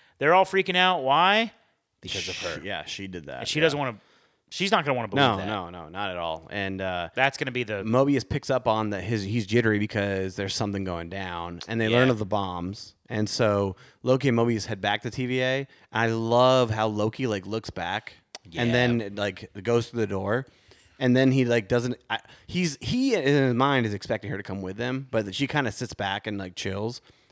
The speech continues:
Speaker 2: And then she comes through
Speaker 1: Then
Speaker 2: the
Speaker 1: she
Speaker 2: door.
Speaker 1: slips through.
Speaker 2: And he looks back and, like, a rea-, reassurance of,
Speaker 1: Yeah.
Speaker 2: yeah, okay.
Speaker 1: Man, how hard did that, that, um,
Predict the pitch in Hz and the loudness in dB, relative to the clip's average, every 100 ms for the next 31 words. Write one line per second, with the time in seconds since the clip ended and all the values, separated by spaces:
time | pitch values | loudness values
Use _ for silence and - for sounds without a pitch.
0 | - 120 117 123 123 123 120 - - 101 | -2 0 2 4 4 2 0 -6 -12 -6
1 | 110 98 98 110 95 92 92 85 107 104 | -6 -6 -6 -4 -4 -4 -4 -4 -4 -4
2 | 92 - 110 113 117 110 - - 98 98 | -6 -6 -2 0 0 0 -2 -2 -2 -2
3 | 104 107 101 95 98 98 104 101 - 113 | -4 -2 -2 -4 -6 -2 0 -2 -4 -2
4 | 107 101 101 110 101 95 85 76 - 87 | 0 0 -2 0 0 -2 -8 -12 -8 -6
5 | 90 87 85 - - _ _ 107 98 87 | -4 -4 -4 -8 -16 _ _ -2 0 0
6 | - - - 117 110 95 - 107 113 101 | -6 -8 -2 -2 -2 -4 -6 -4 -4 -4
7 | 113 131 135 151 143 135 120 107 101 98 | -2 0 2 4 4 2 -2 -2 -4 -6
8 | - 104 101 95 92 87 85 | -10 -6 -4 -6 -8 -10 -14